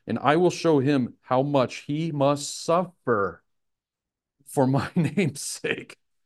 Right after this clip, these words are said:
Clearly, the church has made its way as far as north to Damascus. God gives Ananias a vision with instructions. He would fight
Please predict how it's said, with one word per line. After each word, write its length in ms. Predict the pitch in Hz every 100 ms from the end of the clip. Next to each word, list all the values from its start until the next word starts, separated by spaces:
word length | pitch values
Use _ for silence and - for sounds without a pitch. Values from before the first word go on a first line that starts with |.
| _ _ _ _ _ _ -
Clearly, 340 | 247 240 175
the 100 | 156
church 320 | 143 196 196
has 140 | 185 156
made 260 | 170 175
its 160 | 165 165
way 500 | 143 170 151 143 143 -
as 120 | -
far 240 | - 156
as 120 | 143
north 360 | 135 147 143 139 _ -
to 60 |
Damascus. 680 | 139 143 147 143 - - - _ _ _ - 127 _ _ _ _ _ _ _ _ _ _ _ _ _ _ _ _ -
God 260 | 160 160 143
gives 200 | 165 156
Ananias 440 | 165 160 160 -
a 40 |
vision 320 | 143 160 156 165
with 140 | 156
instructions. 760 | 151 139 175 165 165 175 165 135
He 100 | 131
would 180 | 127
fight 400 | - 151 151 143